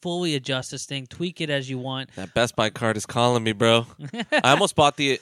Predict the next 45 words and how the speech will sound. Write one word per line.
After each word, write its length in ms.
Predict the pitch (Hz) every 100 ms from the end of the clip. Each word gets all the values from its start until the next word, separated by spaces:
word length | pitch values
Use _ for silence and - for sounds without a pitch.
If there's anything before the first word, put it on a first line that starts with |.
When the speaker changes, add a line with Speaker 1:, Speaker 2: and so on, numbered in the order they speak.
| -
Speaker 2:
Elite, 320 | 120 131 -
actually, 380 | 117 - 127 120
when 140 | 117
I 60 | 113
went 220 | 113 107
and 80 | 110
got 200 | 104 95
that, 220 | 127 107
'cause 120 | -
I 60 | 113
was 120 | 107
like, 300 | 110 104 - _ _ _ _
I 120 | 104
might 280 | 131 147 123 104
use 320 | 110 135 123
it 100 | 120
for, 160 | 135 131 -
you 120 | 226
know, 100 | 151
just 220 | 151 -
to 80 | 156
test 320 | 135 135 -
out, 180 | 143 135
to 80 | 107
do 220 | 120 117
those 220 | 117 113
things 180 | 113 107
Speaker 1:
Yeah, 60 | 143
Speaker 2:
too. 80 | 123
Speaker 1:
they 40 |
sell 300 | - 175 175
that 140 | 185 170
one 140 | 143
for, 140 | -
like, 160 | 135 127
thirty 220 | 127 120
bucks. 360 | 113 120 117 -
Speaker 2:
Yeah. 80 | 147
Speaker 1:
You 60 |
could, 180 | 165 143 143 143
that, 180 | 156 -
that 100 | 170
thing 140 | 180
will 60 | 151
be 100 | 147